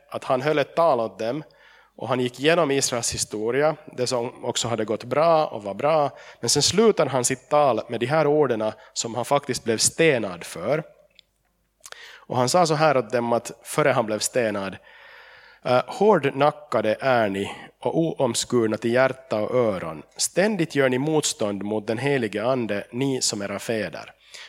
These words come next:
Finns det någon profet som era fäder inte har förföljt? De dödade dem som förutsade den rättfärdiges ankomst. Och nu har ni förrått och mördat honom, ni som fått lagen förmedlad av änglar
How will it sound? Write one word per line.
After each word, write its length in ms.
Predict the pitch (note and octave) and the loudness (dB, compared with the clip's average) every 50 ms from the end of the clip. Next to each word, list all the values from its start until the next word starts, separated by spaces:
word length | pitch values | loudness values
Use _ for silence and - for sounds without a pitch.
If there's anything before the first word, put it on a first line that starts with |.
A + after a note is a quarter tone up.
| - _ | -20 _
Finns 360 | - - - F3 G3 - - | -6 0 0 2 2 2 0
det 80 | - F3 | 0 2
någon 340 | F3+ G#3 A#3+ A3+ F3 E3+ D#3+ | 2 2 4 4 2 2 2
profet 420 | D3+ D3 - - F3+ F#3 E3+ - | 0 -2 -2 0 2 2 2 2
som 160 | - C3+ A#2+ | 2 0 0
era 140 | A#2+ A#2+ A#2 | 2 0 0
fäder 380 | - - D#3 D#3 C#3+ B2+ A#2 A2 | 0 0 0 2 2 2 2 0
inte 280 | A2+ A2+ - - A2 | -2 -4 -4 -8 -10
har 100 | A2 G#2 | -10 -10
förföljt? 720 | - G#2+ - - A#2+ A#2 A2 G#2+ G2+ - _ - - - - - - - - _ _ | -10 -10 -6 -2 -2 -2 0 -2 -4 -6 _ -12 -12 -12 -12 -16 -20 -20 -20 _ _
De 100 | - B2+ | -4 -2
dödade 440 | B2 D#3+ F3+ G3+ F#3 E3+ C#3 C3 A2+ | 0 2 2 2 2 2 0 0 2
dem 240 | B2+ C3+ C#3+ C#3+ - | 2 2 2 2 0
som 180 | - C3 A#2 | -2 -2 -4
förutsade 760 | - - D3 D3+ D3 C3+ A#2 - - - B2 A2+ A2 G#2 A2 | -2 0 0 2 2 2 0 0 -2 -2 -2 -2 -2 -2 -4
den 120 | G#2 A2+ A2 | -4 -4 -6
rättfärdiges 840 | A2+ A#2 - - - D#3 D#3 D3+ C3 A2 F#2 G#2 G2+ G2 - - - | -6 -8 -8 -4 -2 0 2 2 2 0 -2 -4 -4 -4 -4 -4 -2
ankomst. 720 | B2+ B2 A2+ A2 G#2+ - G2 F2+ E2+ E2+ - - - - - - - - - - | -2 -2 -2 -4 -6 -8 -10 -10 -8 -10 -10 -12 -12 -16 -20 -20 -20 -20 -12 -6
Och 120 | A#2 C3 | -2 -2
nu 60 | D3+ | 0
har 140 | E3 G#3+ G#3+ | 2 2 0
ni 80 | E3+ D3 | 0 0
förrått 520 | - C3+ C3 C#3 D3 C#3+ - - - - - - - _ _ | 0 0 2 2 0 0 -2 -6 -14 -16 -16 -20 -20 _ _
och 120 | - A#2+ | -4 -2
mördat 340 | C3 C#3+ D3+ C#3 A2+ G#2 F#2 | 0 2 2 2 2 0 -2
honom, 380 | F#2 F#2 F2 F2 F2 F2 F2+ - - - - _ | -6 -8 -8 -8 -10 -10 -10 -14 -16 -20 -20 _
ni 160 | - C3 D#3 D3+ | -6 -4 -2 0
som 200 | - E3+ D3 B2 | 0 0 0 0
fått 220 | - A#2+ - - | -2 -4 -4 -4
lagen 500 | C3 D3 D#3 D#3 C#3 A#2+ G#2+ G#2 G2 F#2+ | -2 0 0 2 0 0 -2 -4 -6 -6
förmedlad 760 | - - A2+ G#2+ A2 C3 C#3 C3+ B2 A2 G#2+ G2+ G2+ G2 - | -8 -8 -6 -4 -2 0 0 0 0 -2 -4 -6 -6 -6 -6
av 240 | - A2+ A2 F#2+ - | -6 -8 -8 -6 -4
änglar 520 | C3+ D3 C#3+ B2 A2 G2+ F2+ F#2 F#2 F2+ | -2 -2 -2 -2 -4 -6 -8 -10 -12 -14